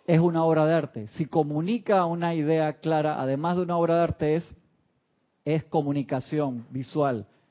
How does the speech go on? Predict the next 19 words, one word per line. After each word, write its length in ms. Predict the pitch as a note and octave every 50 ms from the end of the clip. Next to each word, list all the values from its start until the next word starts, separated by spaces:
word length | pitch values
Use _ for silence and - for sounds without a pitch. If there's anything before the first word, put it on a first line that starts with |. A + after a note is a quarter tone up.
| _ _
en 120 | - C3 C#3
ese 160 | D3+ - -
aspecto. 380 | D3 - - E3+ D3+ - - D3
Y 60 | D3
tú 300 | - - F#3 F#3+ F#3 -
abstraerte 880 | D#3 D3+ C3 - - - D#3+ D3+ D#3 F#3 A#3 A3+ G#3+ - - E3+ D3+ C#3
de 160 | C3+ C3+ C3+
ver 320 | C#3+ F3 G3 A3 A3+ G#3 - _ _ _ _ _ _ _ _ _ -
lo 140 | D3 D3+ D3
que 100 | - D3+
estoy 240 | - - G#3 G#3
viendo 300 | G3+ G#3 G#3+ G#3+ G#3 F#3+
está 220 | E3+ C3+ - - F3+
hermoso, 500 | E3+ E3+ F3+ G3 G3+ F#3+ - G3+ E3+ -
pero 200 | - D3+ C3+ C3+
no 180 | C3+ D3+ F3 F#3+
me 140 | F#3+ F#3 F#3
dice 300 | G3 F#3+ - - E3 D#3
nada 420 | D#3 D3+ C#3+ C3+ C3 C#3 E3